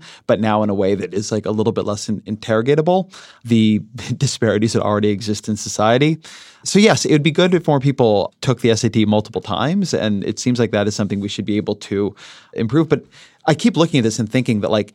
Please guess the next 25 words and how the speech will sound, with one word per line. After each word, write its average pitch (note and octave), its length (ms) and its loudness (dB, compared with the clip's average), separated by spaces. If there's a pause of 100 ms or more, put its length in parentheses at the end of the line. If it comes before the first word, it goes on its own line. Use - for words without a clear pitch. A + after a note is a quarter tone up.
(100)
if B2 140 0
you C3+ 60 -2
get C3 260 2
that B2 240 4
big A#2 160 0
of G2+ 100 -2
a, F#2+ 300 0
an G#2+ 80 0
effect F#2+ 480 -4
off G2+ 180 -4
of G2+ 60 -8
just G#2+ 200 -4
taking G#2+ 360 -6
it G2+ 180 -8
a - 60 -12
couple F#2 240 -8
times, A2+ 400 -4
it's G2+ 120 -12
like G#2+ 200 -4 (300)
how F3 160 2
big D#3 160 -2
the A#2 100 2
effect G#2+ 340 -2
is A2+ 160 -2
of - 180 -8